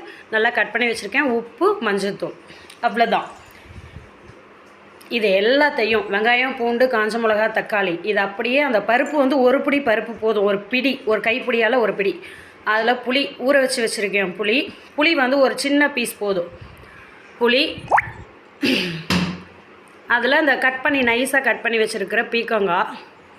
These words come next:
பீக்கங்காய், மஞ்சத்தூள் ஒரு ஸ்பூனு, ஒரு அரை ஸ்பூன் போட்டுக்கோங்க. நான் சும்மா ஒரு அரை ஸ்பூன் தான் போட்டேன், ஏன்னா நைட்டு ஒரு வேளைக்கு தான். தேவையான அளவு உப்பு.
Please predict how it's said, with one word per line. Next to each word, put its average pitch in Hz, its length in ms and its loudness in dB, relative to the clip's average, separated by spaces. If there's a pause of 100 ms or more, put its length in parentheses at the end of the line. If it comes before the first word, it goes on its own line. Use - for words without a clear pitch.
(800)
பீக்கங்காய், 277 500 2 (180)
மஞ்சத்தூள் 226 680 0
ஒரு 196 140 2 (100)
ஸ்பூனு, 208 340 0 (240)
ஒரு 220 180 0
அரை 202 220 0
ஸ்பூன் 247 280 -6
போட்டுக்கோங்க. 208 440 -2 (100)
நான் 185 260 -4
சும்மா 220 200 -2
ஒரு 196 140 2
அரை 196 140 -2
ஸ்பூன் 220 220 -2
தான் 208 140 -2
போட்டேன், 190 260 -4 (120)
ஏன்னா 208 120 2 (120)
நைட்டு 196 320 0
ஒரு 196 120 2
வேளைக்கு 185 280 0
தான். - 180 -16
தேவையான 214 340 2
அளவு 220 240 2
உப்பு. - 180 -6